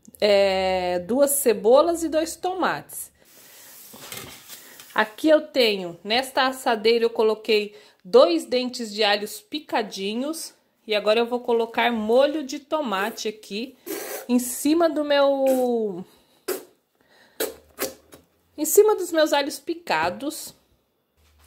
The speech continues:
Vou temperar com um pouquinho de sal.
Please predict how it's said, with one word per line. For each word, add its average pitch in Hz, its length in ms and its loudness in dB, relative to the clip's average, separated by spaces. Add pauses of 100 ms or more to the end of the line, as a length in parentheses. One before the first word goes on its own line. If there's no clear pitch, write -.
(400)
Vou 202 140 -4
temperar 247 680 0
com 233 80 -4
um 233 80 -6
pouquinho 247 500 -6
de 226 120 -10
sal. 180 720 -2